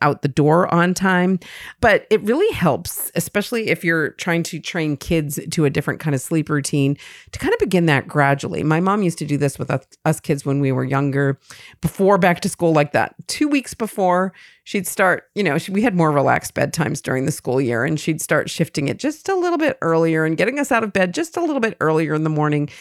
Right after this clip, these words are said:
so that the first day of school didn't feel quite so hard, you know, so that you could be more of an getting up early routine by the time first day of school comes around and feel a little bit readier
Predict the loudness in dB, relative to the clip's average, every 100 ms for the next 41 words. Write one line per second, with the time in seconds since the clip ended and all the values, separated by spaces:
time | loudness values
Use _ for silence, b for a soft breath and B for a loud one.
0 | B B 0 2 4 2 2 -2 0 2
1 | 2 2 0 2 4 4 2 -2 0 2
2 | 2 2 2 2 0 0 0 -2 0 0
3 | 2 2 2 0 -2 -4 -2 0 2 2
4 | 0 -2 -2 0 2 4 4 4 4 2
5 | -2 -4 -6 -2 0 0 -2 -4 -6 -4
6 | -2 -2 -4 -6 -4 -2 0 0 -4 B
7 | B B 0 2 2 2 2 2 0 -2
8 | -4 -2 0 0 -2 0 -2 -2 -4 -2
9 | 0 0 0 0 -4 B B B _ 2
10 | 4 4 2 -2 -14 -14 0 4 4 4
11 | 2 2 4 2 0 -10 -10 0 4 4
12 | 2 0 -2 -4